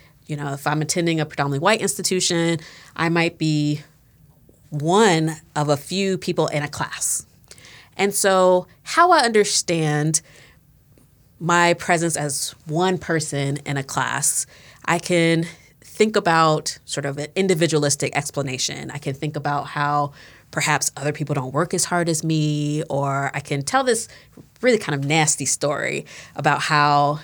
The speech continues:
I am exceptional in my, you know, working hard or whatnot. But there's also a way in which we might understand structure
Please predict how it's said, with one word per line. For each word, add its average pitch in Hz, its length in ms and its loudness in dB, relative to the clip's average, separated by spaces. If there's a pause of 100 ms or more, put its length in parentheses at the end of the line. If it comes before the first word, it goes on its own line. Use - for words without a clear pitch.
(280)
I 147 260 -4
am 143 500 -4
exceptional 147 640 -2
in 143 140 -4
my, 160 560 4 (180)
you 143 140 -8
know, 135 40 -8
working 147 360 -6
hard 139 640 0 (460)
or 143 100 -6
whatnot. 135 560 -4 (840)
But 220 120 -2
there's 233 220 0
also 165 560 2 (420)
a 165 500 2 (440)
way 170 380 2
in 170 80 0
which 165 180 -4
we 165 100 0
might 156 220 0
understand 151 720 -2
structure 156 640 -2